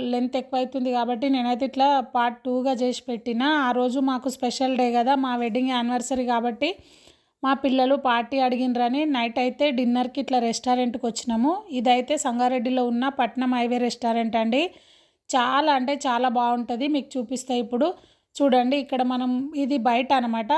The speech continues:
పార్కింగ్ ఏరియా ఇదంతా. మనం ఇప్పుడు లోపలికి వెళ్దాము. లోపల అయితే చాలా బాగుంటదండి. ఇక్కడ దగ్గరలో ఎవరున్నా ఒక్కసారన్నా విజిట్ చేయండి.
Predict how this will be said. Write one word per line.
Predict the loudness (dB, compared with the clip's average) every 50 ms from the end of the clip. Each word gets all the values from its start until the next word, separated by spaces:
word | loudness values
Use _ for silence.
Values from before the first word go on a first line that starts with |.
| 2 0 0 0
పార్కింగ్ | 0 0 0 0 -2 -4 -2 0 0 0
ఏరియా | 0 0 0 0 -2 -2
ఇదంతా. | -2 -2 -2 -2 -4 -4 -2 0 0 0 0 -2 -6 _ _ _ _ _ _ _ _ _ _ _ _ _ _ -4
మనం | -2 0 0 0
ఇప్పుడు | 0 2 2 2 4
లోపలికి | 4 4 2 2 0 0 -2 0 0
వెళ్దాము. | 0 0 2 2 2 0 2 2 0
లోపల | 0 0 0 0 0 0 0 2
అయితే | 2 0 0 -4 -4
చాలా | -4 -2 -2 0 0 0 0 0
బాగుంటదండి. | 0 0 0 0 0 0 -2 -2 -2 -2 0 0 0 0 0
ఇక్కడ | -2 -2 -2 -4 -4 -2
దగ్గరలో | -2 -2 -2 -2 -2 0 0 2 2
ఎవరున్నా | 2 2 2 0 0 2 2 2 0
ఒక్కసారన్నా | 0 0 -2 -4 -2 0 0 0 0 0 0 -2 0
విజిట్ | 0 -2 -2 -2 -4 -2
చేయండి. | -2 0 0 2 2 2 2 0 0